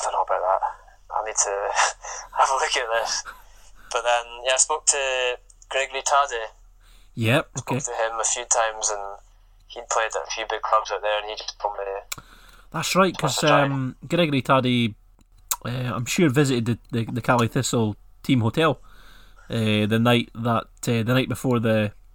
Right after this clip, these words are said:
Speaker 2: the, the Europa League tie. I'm sure he's, he was good friends with
Speaker 1: Aye.
Speaker 2: Greg Tansey, I think. I'm sure, I'm sure.
Speaker 1: Probably, yeah, yeah.
Speaker 2: Yeah.
Speaker 1: Sounds about right.
Speaker 2: Aye, right enough. Gregory Taddy was out there. That's right.
Speaker 1: Yeah, so he played at some big teams there, and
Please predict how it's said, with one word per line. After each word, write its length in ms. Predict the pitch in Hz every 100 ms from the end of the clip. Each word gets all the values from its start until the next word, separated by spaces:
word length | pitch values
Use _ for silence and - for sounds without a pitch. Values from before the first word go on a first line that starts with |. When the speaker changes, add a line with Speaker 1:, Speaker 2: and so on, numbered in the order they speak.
| - - - - - - -
Speaker 2:
the, 460 | 113 110 107 107 -
the 140 | 107 107
Europa 320 | 113 123 143
League 160 | 131 -
tie. 220 | 123 127
I'm 100 | 107
sure 160 | - 143
he's, 220 | 120 - -
he 140 | 117 -
was 160 | 143
good 160 | - 151
friends 220 | 156 156
with 80 | 143
Speaker 1:
Aye. 60 | 139
Speaker 2:
Greg 160 | 151
Tansey, 340 | - 180 180 185
I 40 |
think. 280 | 175 190 -
I'm 120 | 156
sure, 320 | 143 170 156 147
I'm 120 | 143
sure. 300 | - 156 143 - - - - - -
Speaker 1:
Probably, 300 | 165 170 185
yeah, 220 | 165 170 160 160
yeah. 140 | 123 131
Speaker 2:
Yeah. 80 | 135 - -
Speaker 1:
Sounds 240 | - 123
about 160 | 120 117
right. 180 | 135 - - -
Speaker 2:
Aye, 540 | 147 143 131 131 147 131
right 140 | 127
enough. 180 | 123 127
Gregory 260 | 135 117
Taddy 260 | 110 139 139
was 100 | 120
out 100 | 117
there. 120 | 107 120
That's 180 | 123
right. 220 | 139 127 - - - - - - -
Speaker 1:
Yeah, 200 | 165 147 139
so 160 | -
he 80 | 151
played 260 | - 165 131
at 200 | 110 - - - -
some 180 | 123 117
big 160 | 127
teams 260 | - 117 113
there, 240 | 113 110 104 - -
and 280 | 107 104